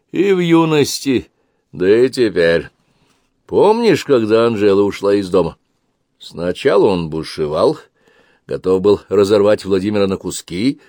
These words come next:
а потом ты сумела убедить его, что таким поведением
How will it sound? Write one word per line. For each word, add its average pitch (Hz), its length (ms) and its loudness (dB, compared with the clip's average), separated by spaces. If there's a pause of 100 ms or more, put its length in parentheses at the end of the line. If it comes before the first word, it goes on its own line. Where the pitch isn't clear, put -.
(460)
а 82 140 -4
потом 117 720 2
ты 214 220 -2
сумела 202 460 0
убедить 190 560 -6
его, 208 140 2
что 170 200 -2
таким 151 400 -4
поведением 82 760 -6